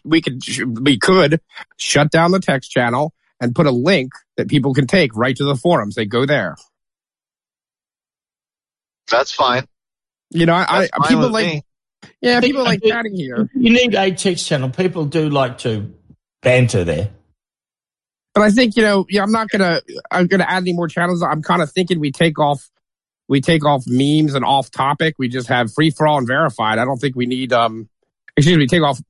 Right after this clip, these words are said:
Speaker 1: uh,
Speaker 2: Yeah.
Speaker 1: music and off topic and keep memes.
Speaker 3: Yeah.
Speaker 2: Yeah, sure. Sure, sure. Sounds good.
Speaker 1: All right, I'm gonna
Speaker 2: That's
Speaker 1: do
Speaker 2: less
Speaker 1: that right
Speaker 2: work
Speaker 1: now
Speaker 2: for
Speaker 1: and then
Speaker 2: you, too.
Speaker 1: template it.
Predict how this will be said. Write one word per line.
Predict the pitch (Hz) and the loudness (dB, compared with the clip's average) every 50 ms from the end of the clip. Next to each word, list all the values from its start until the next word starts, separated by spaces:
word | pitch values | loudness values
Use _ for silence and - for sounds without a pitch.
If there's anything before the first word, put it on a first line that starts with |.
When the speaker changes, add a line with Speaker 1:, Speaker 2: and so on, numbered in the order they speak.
| - - | -10 -4
Speaker 1:
uh, | - 123 120 | -2 0 0
Speaker 2:
Yeah. | 151 143 135 | 2 2 2
Speaker 1:
music | 156 160 143 127 120 | 2 0 0 -2 -8
and | 123 120 | -6 -6
off | 123 113 - | -6 -6 -4
topic | - 127 110 107 110 117 | -4 -2 -2 -2 -4 -4
and | 113 104 101 | -6 -6 -6
keep | - 139 123 95 | -6 -6 -4 0
memes. | 104 113 113 104 98 95 104 117 - - - - - - _ _ _ - - - _ _ _ _ _ _ _ _ _ _ _ _ _ - | 2 2 2 4 4 2 2 0 -2 -6 -12 -14 -16 -16 _ _ _ -16 -16 -16 _ _ _ _ _ _ _ _ _ _ _ _ _ -2
Speaker 3:
Yeah. | - 101 101 95 - - - - | 0 2 2 2 0 -4 -2 2
Speaker 2:
Yeah, | 127 135 139 135 | 2 4 4 2
sure. | 127 - - 123 127 131 131 127 _ _ _ _ _ _ _ _ _ - - - - - _ _ _ _ _ _ _ _ _ _ _ _ _ _ _ - | 0 -4 -2 0 0 0 -2 -4 _ _ _ _ _ _ _ _ _ -16 -16 -16 -16 -20 _ _ _ _ _ _ _ _ _ _ _ _ _ _ _ -10
Sure, | - - 135 139 135 | -4 0 0 0 0
sure. | - - 127 123 120 | 0 0 -2 -2 -2
Sounds | - - 139 139 143 147 - | -2 -2 -2 0 -2 -2 -2
good. | - 139 139 135 - _ _ _ _ _ _ _ _ _ - - - | 0 0 0 0 -2 _ _ _ _ _ _ _ _ _ -8 -2 2
Speaker 1:
All | 151 | 2
right, | 160 | 4
I'm | 165 | 4
gonna | 180 190 175 | 4 4 4
Speaker 2:
That's | 151 135 | 4 4
Speaker 1:
do | 156 | 2
Speaker 2:
less | 175 160 | 2 2
Speaker 1:
that | 143 127 | 0 -2
right | 143 151 160 | -4 -2 -2
Speaker 2:
work | - | -2
Speaker 1:
now | 156 160 151 | -2 -2 -2
Speaker 2:
for | 135 | 0
Speaker 1:
and | 131 | 0
then | 131 127 | 0 0
Speaker 2:
you, | 117 | 0
too. | - 143 | -2 -2
Speaker 1:
template | 143 147 151 - 101 | -2 -2 -2 -2 -4
it. | 98 | -6